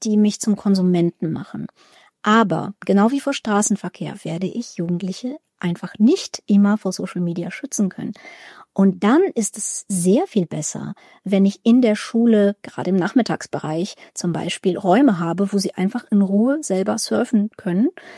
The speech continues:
wo sie in Ruhe se-, <laughs> ich hab surfen gesagt, wie so ein <laughs> Generation Xler, äh, wo sie, wo sie in Ruhe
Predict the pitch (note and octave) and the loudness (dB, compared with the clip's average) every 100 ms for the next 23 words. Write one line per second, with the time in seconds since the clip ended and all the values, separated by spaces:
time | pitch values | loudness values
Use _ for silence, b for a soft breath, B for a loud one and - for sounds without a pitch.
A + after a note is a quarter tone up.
0 | B - G#3+ A3 A3 A3 A#3+ C#4 A#3+ G#3 | B 0 2 4 4 4 4 4 4 0
1 | G#3+ - - - - G3+ G#3+ G3 F3+ G#3 | -4 -6 -12 -10 -6 -4 -4 -4 -4 -4
2 | - F#3+ - G#3 - A3+ _ - B C#4 | -4 -6 -4 -4 -8 -14 _ -18 B -6
3 | - _ - - - F#3+ F3+ G3 - - | -8 _ -20 -12 -2 0 2 0 -2 -4
4 | - F#3 G3+ B B B - _ - A2+ | -2 -4 -4 B B B -20 _ -4 -2
5 | B2+ G#3 G3+ A#3 C4+ C4+ A#3 B3+ C4 - | -2 -4 -4 0 2 2 0 2 2 2
6 | B3 A#3 A#3 D4 | 2 2 2 2